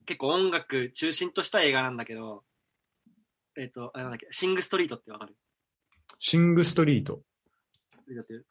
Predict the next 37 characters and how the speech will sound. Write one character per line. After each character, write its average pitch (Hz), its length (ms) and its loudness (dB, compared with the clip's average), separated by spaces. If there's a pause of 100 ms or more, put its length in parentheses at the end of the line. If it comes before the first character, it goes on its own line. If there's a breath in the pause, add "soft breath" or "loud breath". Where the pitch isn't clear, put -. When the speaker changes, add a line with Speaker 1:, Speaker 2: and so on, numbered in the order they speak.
(100)
Speaker 1:
も 151 140 -14
う - 20 -14
そ 156 60 -8
れ 147 80 0
ア 147 100 4
イ 165 80 2
ル 170 100 2
ラ 180 120 4
ン 160 80 -4
ド 123 80 -6
が 113 80 -6
舞 117 160 -10
台 110 180 -8
で、 107 340 -10 (380)
Speaker 2:
へ 101 580 4
ー。 - 20 -6 (1900)
Speaker 1:
み 151 140 -2
ん 175 120 0
な 180 100 4
で 139 180 2
そ 127 80 -10
の 127 80 -2
ア 135 40 0
イ 143 60 0
ル 151 60 0
ラ 156 80 2
ン 151 40 -4
ド 135 60 -2
の 123 60 -6
街 120 200 -6
中 151 180 -2
で 156 320 -2 (160)
学 127 180 -6
生 143 160 -2
た 127 100 -6
ち 120 120 -10
が 110 240 -8